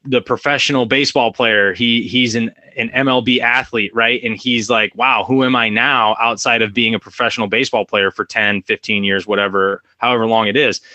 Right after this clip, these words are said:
It's the same thing in the military. You're, you're operating at this elite level, and your mindset is, "I'm protecting our flag. I'm protecting my brothers to my left and right.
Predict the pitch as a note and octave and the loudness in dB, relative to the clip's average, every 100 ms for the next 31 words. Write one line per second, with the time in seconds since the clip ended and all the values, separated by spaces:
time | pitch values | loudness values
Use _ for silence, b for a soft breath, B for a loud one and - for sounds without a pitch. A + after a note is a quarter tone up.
0 | B B B2+ B2+ - D3+ C#3+ C3+ D3+ C#3+ | B B -6 -4 -2 0 0 0 -2 0
1 | A#2+ G#2+ A2 B2+ - G2+ G2 G#2+ A2 A#2 | 0 0 0 0 0 0 0 -2 -2 -2
2 | A#2 A#2 B2 C3 B2 B2 A#2 A#2 A2+ A2+ | 0 -2 0 0 0 0 -2 -2 -4 -4
3 | G#2+ B2+ A2+ A#2 C#3 A2 G#2+ G#2 A#2+ C#3 | -2 -2 0 -2 0 0 0 0 -2 -2
4 | B2 G#2+ A2+ G#2+ A2 A2 A2 A#2 A2 G#2+ | -2 0 0 0 -2 -4 -6 -4 -4 -2
5 | G2+ - B2 A2 F2+ - B B A2 G#2 | -2 0 0 0 -2 -10 B B -6 -4
6 | A2 B2 A2+ A#2 G#2+ G2 A#2 A2+ G2+ - | -2 -2 -2 0 0 0 0 0 -2 -4
7 | G#2+ G#2 A2+ - G#2 G2+ C#3+ A2+ | -2 0 -2 -2 -4 0 -2 -2